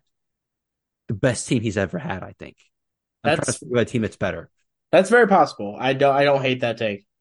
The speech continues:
Speaker 1: I think it's the best team he's had, so I'm super excited.
Speaker 2: Best team he's had in offense.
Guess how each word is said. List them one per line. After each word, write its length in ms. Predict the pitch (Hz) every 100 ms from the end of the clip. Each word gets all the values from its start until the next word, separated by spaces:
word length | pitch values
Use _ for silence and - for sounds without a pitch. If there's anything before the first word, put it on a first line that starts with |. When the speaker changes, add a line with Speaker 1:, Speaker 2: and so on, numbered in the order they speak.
| -
Speaker 1:
I 80 |
think 300 | 127 - 127
it's 120 | 120 -
the 80 |
best 200 | 110 110
team 80 | 117
he's 60 | 101
had, 140 | 98
so 80 | 110
I'm 140 | 101
super 420 | 92 - 117 101 98
excited. 480 | - - 82 80 - _ _
Speaker 2:
Best 200 | 185 190
team 80 | 233
he's 100 | 208
had 140 | 202
in 60 | 156
offense. 500 | 131 120 95 - -